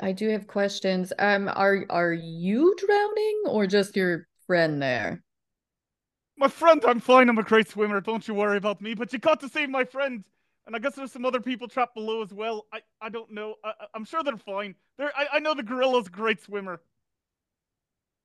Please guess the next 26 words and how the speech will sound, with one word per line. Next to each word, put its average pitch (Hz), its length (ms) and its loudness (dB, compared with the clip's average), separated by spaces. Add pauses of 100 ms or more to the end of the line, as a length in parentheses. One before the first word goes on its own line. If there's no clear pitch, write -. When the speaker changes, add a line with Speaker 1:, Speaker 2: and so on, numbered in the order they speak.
(3000)
Speaker 1:
I'm 196 200 -8
not 233 220 -6
sure 208 200 -2
that 208 160 -4
the 208 80 -4
gorilla 202 420 -4 (340)
is 214 220 2
a 196 60 -2
great 175 340 -2
swimmer. 185 460 -4
Um, 208 300 0
hey, 254 440 -2
uh, 254 280 -6 (100)
Zabo, 277 300 -4 (120)
you, 302 180 -6 (100)
you 381 160 2
wouldn't 208 240 -2
happen 190 360 -6
to 95 60 -4
have, 104 340 -4
like, 101 380 -6 (480)
other 196 200 -6
men 185 480 -2
you 180 160 -4
could 180 220 -10
have 180 200 -6